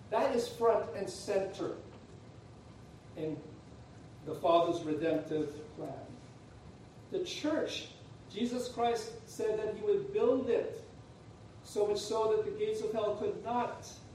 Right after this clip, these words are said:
prevail against it, and that the gates of hell would reel back from it. The church, that is the creation of the Holy Spirit,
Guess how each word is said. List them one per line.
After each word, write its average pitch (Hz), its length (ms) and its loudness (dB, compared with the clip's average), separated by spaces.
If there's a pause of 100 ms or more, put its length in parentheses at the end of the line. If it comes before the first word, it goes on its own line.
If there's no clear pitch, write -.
(120)
prevail 208 360 8
against 226 420 2
it, 185 160 0
and 170 100 -4
that 185 300 0 (200)
the 165 80 -4
gates 214 300 2
of 233 100 0
hell 226 200 -2
would 202 360 0
reel 262 380 -2
back 311 400 2 (160)
from 254 200 -2
it. - 300 -10 (3250)
The - 60 -4
church, - 560 -4 (1500)
that 165 100 -6
is 233 180 -6
the - 80 -6
creation 349 580 -4
of - 80 -4
the 330 80 -6
Holy - 280 0
Spirit, - 600 -8